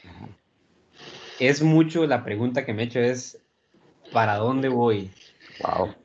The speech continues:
Speaker 1: ok.
Speaker 2: ¿Y, y cuál es mi propósito?
Speaker 1: Ok.
Speaker 2: Entonces, esa, esa es la pregunta constante que me he hecho.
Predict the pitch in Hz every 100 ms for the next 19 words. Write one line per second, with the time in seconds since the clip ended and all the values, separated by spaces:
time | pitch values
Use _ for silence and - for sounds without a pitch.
0 | - 98 87 120 113 _ _ 151 147 123
1 | 131 135 139 135 - 113 107 95 - 92
2 | _ _ _ - 92 110 156 - - -
3 | - - - 113 110 127 147 151 - -
4 | 135 127 147 156 135 147 156 151 120 135
5 | 143 143 113 120 131 117 104 104 120 127
6 | 120 98